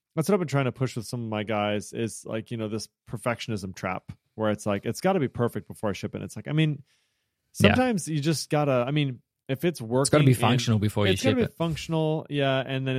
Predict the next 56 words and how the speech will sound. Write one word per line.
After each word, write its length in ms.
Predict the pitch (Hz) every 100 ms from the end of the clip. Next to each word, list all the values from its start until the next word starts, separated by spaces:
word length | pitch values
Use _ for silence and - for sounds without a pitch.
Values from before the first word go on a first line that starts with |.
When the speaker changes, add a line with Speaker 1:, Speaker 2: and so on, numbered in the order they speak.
| 135
Speaker 1:
if 140 | 139 131
it's 100 | 143
working, 560 | 170 180 180 175 175
I'm 120 | 123 127
kinda 220 | 131 131
like, 220 | 120 113 -
"You 80 |
know 100 | 147
what? 180 | 139 147
Let's, 260 | 139 131 - 151
let's 160 | 139
push 320 | - 139 135
it." 180 | 156 147 -
And 140 | 127
as 140 | 120
long 380 | 117 120 131 139
as, 140 | 127 117
like, 140 | 104
we 120 | 120
can 120 | 113
discover 480 | 101 - - 123 117
sort 220 | - 117 107
of 80 | 92
what 140 | 110
was 180 | 107 -
supposed 340 | - 113 104
to 60 | -
be 100 | 107
doing, 380 | 104 101 101 92
if 180 | 113
it's 160 | 147 120
really 260 | 117 127 120
a 60 |
problem, 600 | - 107 101 107 110 113 - _ _ -
we 140 | 123
can 140 | 135 117
fix 240 | 107 -
it 80 | 101
next 180 | 98 -
time 160 | - 90
we 60 |
come 160 | 90 92
back 240 | 90 87
to 120 | - 87
it. 20 |
It's 140 | 95
not 180 | 110 95
that 160 | 90 92
big 100 | 98
of 40 |
a 40 | 95
Speaker 2:
Mm-hmm. 100 | 92
Speaker 1:
problem. 460 | - 92 85 - - -
Speaker 2:
Yeah, 200 | 95 90 98 _ _ -
yeah. 160 | 98
Speaker 1:
So 280 | 98 - 60